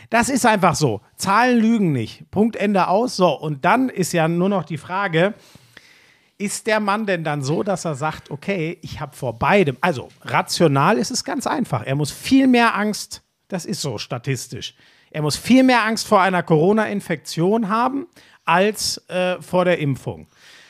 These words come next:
Er entscheidet sich trotzdem gegen die Impfung. Gut, dann muss er ja konsequenterweise sagen, und solche Leute gibt's ja auch,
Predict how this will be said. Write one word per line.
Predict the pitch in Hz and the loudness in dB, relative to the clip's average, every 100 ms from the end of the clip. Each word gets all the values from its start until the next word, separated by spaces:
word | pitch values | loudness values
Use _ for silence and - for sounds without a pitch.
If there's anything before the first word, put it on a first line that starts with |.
| - | -16
Er | - 190 | -2 0
entscheidet | 214 202 196 196 180 | 0 -2 -4 -4 -4
sich | 170 | -8
trotzdem | - 170 196 214 202 | -4 -6 -4 -6 -2
gegen | 185 170 | 0 0
die | 131 113 | -2 -6
Impfung. | 113 - 110 104 | -8 -10 -12 -8
Gut, | 196 165 - | -4 -4 -4
dann | 151 156 | -4 0
muss | 196 214 - | 2 0 0
er | 233 | 0
ja | 208 185 | 2 0
konsequenterweise | 190 175 156 143 - 160 185 190 151 147 156 143 | 0 -4 -2 -4 -4 -6 -2 -4 -2 -2 -2 -6
sagen, | 110 107 107 143 202 | -8 -6 -4 -2 -4
und | - 156 | -4 -4
solche | 151 160 160 | -2 -4 -4
Leute | 147 160 156 | -4 -4 -6
gibt's | 131 135 131 226 - - | -10 -12 -8 -10 -10 -8
ja | 151 127 - | -4 -4 2
auch, | 202 147 165 196 | 6 6 6 2